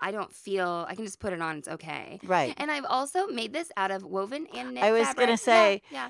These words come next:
Speaker 2: that's the other thing about this is that it can be made out of so many different fabrics, and it does fit you a little bit differently.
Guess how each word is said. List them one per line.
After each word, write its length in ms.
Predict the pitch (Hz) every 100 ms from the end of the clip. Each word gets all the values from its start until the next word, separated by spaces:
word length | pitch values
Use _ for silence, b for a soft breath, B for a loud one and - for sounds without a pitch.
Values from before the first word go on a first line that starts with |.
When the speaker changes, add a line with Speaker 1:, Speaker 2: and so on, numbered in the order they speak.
| -
Speaker 2:
that's 280 | - 214 202
the 160 | 226 -
other 280 | 196 202 208
thing 260 | 214 202 196
about 380 | 180 156 175 -
this 480 | 202 196 196 - _ B B _ _ -
is 380 | 170 160 165 -
that 120 | 175
it 60 | 175
can 120 | 175
be 100 | 175
made 260 | 170 196 220
out 140 | 190 160
of 80 |
so 120 | 160 175
many 140 | 165
different 240 | 156 160 151
fabrics, 300 | 160 165 - -
and 140 | 320
it 100 | 349 - -
does 360 | 294 466 359 - -
fit 220 | - -
you 180 | 277 311
a 20 |
little 220 | 285 -
bit 260 | 294 330 247
differently. 760 | 202 - 208 - 202 170 127